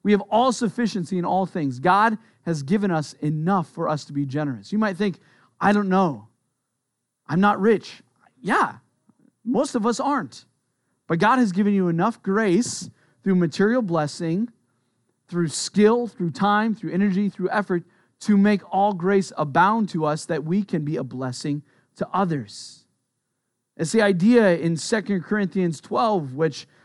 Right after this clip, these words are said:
Paul talks about that God's grace is suffic-, sufficient in his weaknesses. It's the same idea in Philippians four, where Paul says,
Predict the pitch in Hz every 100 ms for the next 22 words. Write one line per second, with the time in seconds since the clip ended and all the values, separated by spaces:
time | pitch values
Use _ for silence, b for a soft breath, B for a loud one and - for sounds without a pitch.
0 | b 208 214 190 202 190 196 185 180 180
1 | 139 180 190 156 190 185 190 175 - 196
2 | 160 233 - - - 185 247 - 165 -
3 | b b - 202 202 190 175 262 214 147
4 | 123 113 104 _ _ _ _ b b 233
5 | 226 220 240 240 220 208 226 214 - 220
6 | 208 214 185 - 254 254 202 180 - b
7 | b 233 240 202 226 180